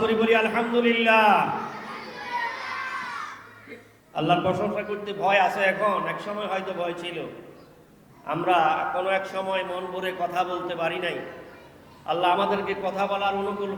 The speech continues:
পরিবেশ করে দিয়েছেন। আওয়াজ করে বলি, আলহামদুলিল্লাহ। এই পৃথিবীটা কার? এই পৃথিবী কার?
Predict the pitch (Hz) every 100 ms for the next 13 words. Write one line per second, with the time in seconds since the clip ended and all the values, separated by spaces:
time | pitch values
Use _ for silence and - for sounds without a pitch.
0 | 185 190 196 190 196 190 180 190 190 190
1 | 190 202 202 220 214 214 214 214 202 226
2 | 220 214 208 202 190 160 151 - - -
3 | - - - - - - 622 - - -
4 | - - - - - - 185 196 196 202
5 | 226 226 233 226 208 208 185 143 - -
6 | - - - - - - - - - 180
7 | 196 202 202 220 220 214 214 214 208 165
8 | - - -